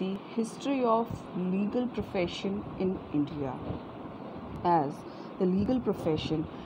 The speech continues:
it is an important limb of the machinery for administration of justice, and without a well-organized profession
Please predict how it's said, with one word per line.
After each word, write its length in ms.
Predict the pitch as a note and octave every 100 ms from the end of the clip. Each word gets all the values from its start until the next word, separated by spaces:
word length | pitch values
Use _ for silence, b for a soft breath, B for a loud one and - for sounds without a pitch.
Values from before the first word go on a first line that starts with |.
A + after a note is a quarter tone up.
| B -
it 100 | A3 B3+
is 80 | B3+
an 160 | C4
important 680 | B3+ G#3+ G3 F#3+ F#3+ A#3+ - F#3
limb 280 | F#3+ F3+ E3 - -
of 240 | F3 F#3
the 80 | A3
machinery 800 | G3+ F3 F3 - F#3+ F3+ F3 D3+ -
for 220 | F3 F3 F3 F3
administration 760 | F3+ G#3 - G3+ F3+ - G3 G3
of 100 | - -
justice, 480 | D#3 D3+ - D#3 D3 - G#3+
and 360 | G#3+ D#3+ D3+ B B B -
without 380 | G#3+ B3 C4+ D4
a 20 | F#3+ F#3+ G#3
well-organized 800 | C#4+ - F3+ F3+ F#3+ F#3+ G3+ -
profession 580 | G3+ - G3 G3 A3+